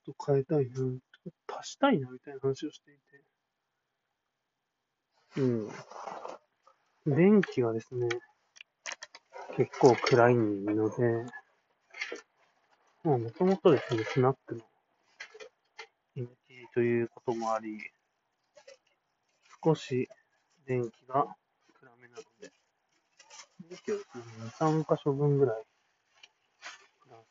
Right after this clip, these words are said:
スをして、こうかな、みたいなことを考えていますね。うん。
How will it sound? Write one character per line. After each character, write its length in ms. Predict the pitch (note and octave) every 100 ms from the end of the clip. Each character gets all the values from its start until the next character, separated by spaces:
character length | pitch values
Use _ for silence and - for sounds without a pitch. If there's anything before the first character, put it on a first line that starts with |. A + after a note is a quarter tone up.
| -
ス 80 |
を 200 | B2+ B2
し 200 | B2 - -
て、 260 | F3+ F#3 F#3 - _ _ _ _ _ _ _ - - _ _ _ _ - - - -
こ 100 | A#2
う 60 |
か 120 | -
な、 240 | B2 C3 B2
み 60 | A#2+
た 140 | A2+
い 20 |
な 40 | A#2+ -
こ 80 | - - _ _ - - - - _ _ _ _ _ _ _ _ - _ -
と 80 | D3
を 160 | F3
考 220 | F#3 B2+ A2+
え 100 | A2 G#2 -
て 40 |
い 40 | B2
ま 60 |
す 40 | A#2+
ね。 40 | - _ _ C3+ C3+ - _ _ _ _ _ _ _ _ _ - B4 - _ _ _ E5+ _ - _ _ _ _ _ _ _ C#3
う 40 |
ん。 540 | A#2 A2 G#2 G#2 G#2